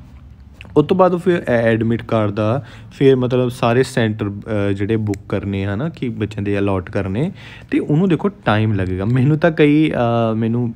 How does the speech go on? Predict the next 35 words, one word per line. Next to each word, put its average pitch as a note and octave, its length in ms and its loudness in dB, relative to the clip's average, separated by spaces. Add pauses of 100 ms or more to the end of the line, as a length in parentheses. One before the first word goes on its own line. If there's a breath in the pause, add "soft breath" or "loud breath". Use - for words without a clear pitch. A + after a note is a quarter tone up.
(260)
ਥੋੜ੍ਹਾ A#2 220 2
ਜਿਹਾ, A2 560 0 (460 loud breath)
ਅ, G2 360 -4
ਅਜੀਬ G#2+ 340 0
ਵੀ A#2+ 100 2
ਲੱਗਾ, A2 280 0
ਮੈਨੂੰ A2 240 -2
ਹਾਸਾ G#2 360 0
ਵੀ A#2 160 2
ਆਇਆ। G#2+ 280 0 (340 loud breath)
ਕਈ C3 140 4
ਤਾਂ D#3 120 2
ਕਹਿ C3+ 220 2
ਰਹੇ D3+ 100 0
ਸੀਗੇ E3+ 300 -2
ਕਿ E3+ 120 -2
"ਸਰ A3 320 -4 (120)
ਮਾਰਚ A2 580 2
ਦੇ E3+ 120 4
ਵਿੱਚ E3+ 220 0
ਹੀ F3 40 -2
ਪੇਪਰ C#3+ 360 0
ਹੋਣਾ G#2 420 -2
ਆ, F2 40 -10 (720 soft breath)
ਸਾਨੂੰ C3 320 2
ਕਿਤੋਂ D3 240 0
ਪਤਾ C3 280 0
ਲੱਗਾ G2 320 0
ਆ?" F2+ 40 -2
ਹੁਣ B2 160 -2
ਮੈਨੂੰ C#3 300 0
ਇਹ C#3+ 80 2
ਨਹੀਂ D#3 100 0
ਪਤਾ B2 260 -2
ਲੱਗਾ B2+ 200 0